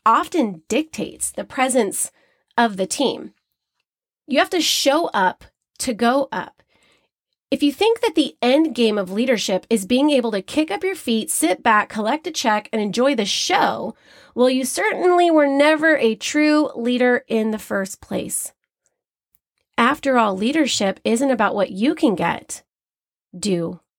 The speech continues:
or achieve. It has and will always be about what you can help others get, do, and achieve. The third question I like to ask is, who are you mentoring?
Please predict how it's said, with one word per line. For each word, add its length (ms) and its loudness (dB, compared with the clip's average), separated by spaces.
or 160 -4
achieve. 640 -6
It 140 2
has 500 0
and 220 -2
will 280 -2
always 640 2
be 380 -6
about 640 -4
what 260 0
you 120 -2
can 160 0
help 260 -2
others 800 2
get, 460 -4
do, 380 -4
and 140 0
achieve. 500 -8
The 100 2
third 280 2
question 420 2
I 80 -2
like 220 0
to 160 -4
ask 320 0
is, 400 -4
who 140 4
are 100 2
you 140 2
mentoring? 720 -2